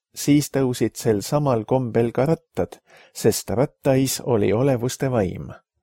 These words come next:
Iga keerubi ees oli ratas, mis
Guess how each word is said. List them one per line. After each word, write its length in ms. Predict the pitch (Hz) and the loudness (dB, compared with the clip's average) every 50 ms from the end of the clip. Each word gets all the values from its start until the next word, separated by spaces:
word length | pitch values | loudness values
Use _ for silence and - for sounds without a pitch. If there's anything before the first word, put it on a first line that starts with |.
| _ _ _ _ _ _ _ _ _ _ _ _ _ _ _ _ _ _ _ _ _ _ _ _ _ _ _ _ _ _ _ _ _ _ _ _ _ _ _ _ _ _ _ _ _ _ _ - _ _ _ _ _ _ _ _ - 165 | _ _ _ _ _ _ _ _ _ _ _ _ _ _ _ _ _ _ _ _ _ _ _ _ _ _ _ _ _ _ _ _ _ _ _ _ _ _ _ _ _ _ _ _ _ _ _ -20 _ _ _ _ _ _ _ _ 2 4
Iga 360 | 165 165 - - 120 110 98 98 - | 4 4 4 2 0 0 0 0 2
keerubi 560 | 135 151 165 165 151 143 120 - - 107 110 | 2 4 4 4 4 4 2 2 2 2 2
ees 320 | 117 127 123 117 110 - - | 2 2 2 0 0 0 0
oli 220 | 113 101 92 98 101 | 2 4 4 2 2
ratas, 640 | 131 165 - - - 123 123 127 - - - - - | 2 -2 -2 0 0 0 0 0 -2 -6 -8 -8 -4
mis 280 | 143 120 107 101 - | -2 0 0 0 0